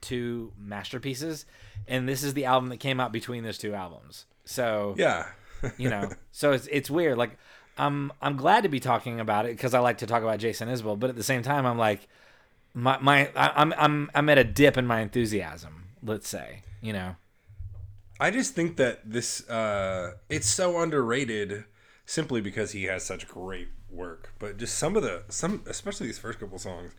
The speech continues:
Speaker 2: and then, and then some spots towards the end, but, like, there's just some stuff in here, man.
Speaker 1: Yeah.
Speaker 2: There's some, like, real great job Dave Cobb moments, too.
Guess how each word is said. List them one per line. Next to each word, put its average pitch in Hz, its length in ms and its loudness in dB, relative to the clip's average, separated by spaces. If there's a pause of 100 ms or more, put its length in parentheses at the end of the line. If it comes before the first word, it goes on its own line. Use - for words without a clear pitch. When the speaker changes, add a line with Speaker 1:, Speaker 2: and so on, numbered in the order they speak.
(520)
Speaker 2:
and 131 140 -8
then, 135 80 -8
and 143 180 -8
then 226 80 -6
some 117 160 -12
spots 120 540 -4
towards 113 260 -4
the 98 100 -6
end, 104 140 -6
but, 92 140 -10
like, 95 180 -10
there's 156 220 -2
just - 180 -4
some 82 220 -6
stuff - 400 -6
in 87 80 -8
here, 80 200 -12
man. 82 520 -10
Speaker 1:
Yeah. 104 340 2 (760)
Speaker 2:
There's 135 200 0
some, 165 160 2
like, 120 160 0
real 120 180 2
great 101 340 -2
job 98 360 0
Dave 98 180 -6
Cobb 92 300 -4
moments, 85 400 -12
too. 82 320 -8